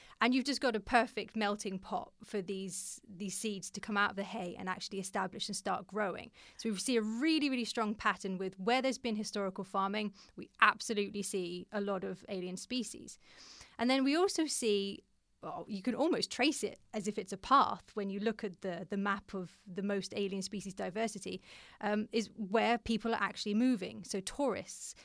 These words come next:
coming off ships, moving in through the town, perhaps going to a gift shop,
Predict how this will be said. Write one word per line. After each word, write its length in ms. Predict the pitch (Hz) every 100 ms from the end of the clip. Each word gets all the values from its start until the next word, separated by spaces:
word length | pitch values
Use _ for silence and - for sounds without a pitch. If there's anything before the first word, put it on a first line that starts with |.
| _
coming 320 | - 233 262
off 100 | 247
ships, 520 | - - 226 220 - - - -
moving 340 | 208 240 254
in 140 | 233 233
through 220 | - 220
the 60 | 220
town, 520 | - 214 208 208 208
perhaps 260 | 208 -
going 240 | - 208 226
to 120 | 240
a 40 | 240
gift 360 | - 226 220
shop, 460 | - 226 202 202